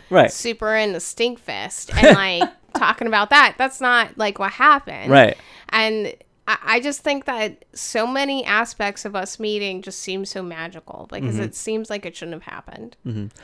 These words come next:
Speaker 1: Oh, by the way, because I'm guessing we'll get the question, it's the Deathery Davies is the band. Just in
Speaker 2: Oh,
Speaker 1: case, if
Speaker 2: just
Speaker 1: anybody's
Speaker 2: they,
Speaker 1: wondering.
Speaker 2: they're, we didn't need to say.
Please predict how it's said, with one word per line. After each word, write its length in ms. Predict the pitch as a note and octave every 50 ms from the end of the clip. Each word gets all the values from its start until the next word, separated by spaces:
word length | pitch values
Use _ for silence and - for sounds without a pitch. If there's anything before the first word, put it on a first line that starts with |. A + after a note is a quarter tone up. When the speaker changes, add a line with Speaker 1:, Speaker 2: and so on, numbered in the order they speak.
| - - -
Speaker 1:
Oh, 180 | B2+ B2+ A#2 G#2+
by 180 | A2+ B2 B2+
the 80 | B2 A#2
way, 140 | A2+ A2 A2
because 260 | A2+ A#2 - B2 A#2
I'm 120 | A2 A2
guessing 300 | G#2+ A2+ A2+ - - A#2
we'll 140 | A2 G2+ G#2
get 240 | G2 A2 G#2 - -
the 100 | - A2
question, 480 | - A#2+ A2+ G#2 - - G#2 G2 G2 G2
it's 180 | G2+ - -
the 100 | - C3 A2+
Deathery 320 | A#2+ A2+ B2+ A2+ G#2 G2
Davies 500 | F#2+ F#2+ F2 - - - - - - - _ _ _ _ _ _ -
is 100 | B2 A2+
the 80 | G2+ G#2+
band. 380 | G2+ G#2+ G#2+ - - - - _ _ _ _
Just 180 | - C3+ A#2+ -
in 40 | C3 B2
Speaker 2:
Oh, 100 | A#2 A2+
Speaker 1:
case, 60 | A#2 A#2+
if 0 |
Speaker 2:
just 120 | C3 - C#3+
Speaker 1:
anybody's 380 | B2+ A#2+ A2 A2+ A2 A2 G#2
Speaker 2:
they, 80 | - C4+
Speaker 1:
wondering. 280 | - C4+ C4 C4 - -
Speaker 2:
they're, 380 | B3+ C4 B3+ B3 B3 A#3+ A#3 A3
we 160 | A#3 C4+ C#4 B3+
didn't 180 | A3+ F3+ D#3
need 160 | F3+ F3 E3+
to 80 | F3 F3+
say. 460 | - - E3+ F3 F3 F3+ G3 G#3 G#3